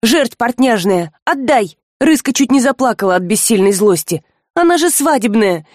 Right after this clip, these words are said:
я её три месяца вышивала!" "Ты имеешь в виду этих кошмарных зайцев со щучьими мордами?"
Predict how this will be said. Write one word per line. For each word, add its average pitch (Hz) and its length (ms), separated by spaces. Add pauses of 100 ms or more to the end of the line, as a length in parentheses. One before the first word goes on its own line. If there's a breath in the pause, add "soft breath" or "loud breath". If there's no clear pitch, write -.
(100)
я 294 180
её 294 200
три 381 260
месяца 349 520
вышивала!" 226 600 (560)
"Ты 285 180
имеешь 294 320
в 226 60
виду 262 280
этих 277 280
кошмарных 277 560
зайцев 269 440
со 226 160
щучьими 233 440
мордами?" 170 520